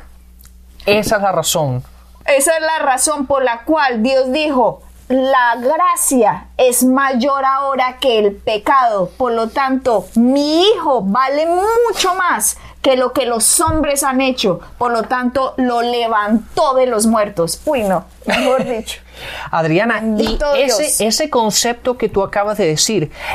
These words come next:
Speaker 1: eso es lo que la resurrección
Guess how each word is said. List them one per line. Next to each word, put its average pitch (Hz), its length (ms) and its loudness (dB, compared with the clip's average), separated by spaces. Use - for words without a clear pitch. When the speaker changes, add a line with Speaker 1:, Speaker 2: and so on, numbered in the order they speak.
Speaker 1:
eso 269 600 0
es 214 380 0
lo 196 320 0
que 196 160 -2
la 180 260 0
resurrección 185 960 -2